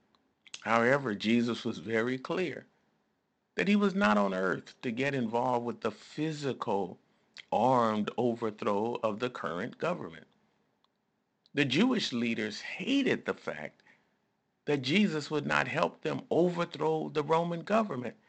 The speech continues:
And, and, and they had a pretty good argument in that at least they could argue that God started the Jewish nation. And Jesus came along, "Hey, I'm, I'm not,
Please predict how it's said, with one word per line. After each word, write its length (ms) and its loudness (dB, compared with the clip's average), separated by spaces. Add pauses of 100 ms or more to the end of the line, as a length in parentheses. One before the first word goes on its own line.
(480)
And, 260 4
and, 320 4
and 340 2 (200)
they 180 2
had 300 2
a 60 0
pretty 260 0
good 180 2
argument 540 2
in 160 -2
that 280 0 (1160)
at 140 2
least 300 4
they 120 4
could 140 -4
argue 340 -2
that 260 0
God 400 -2
started 480 -2
the 100 -2
Jewish 440 -2
nation. 460 -8 (800)
And 100 0
Jesus 380 2
came 260 0
along, 360 -2
"Hey, 360 -2
I'm, 300 -4
I'm 160 -2
not, 220 -4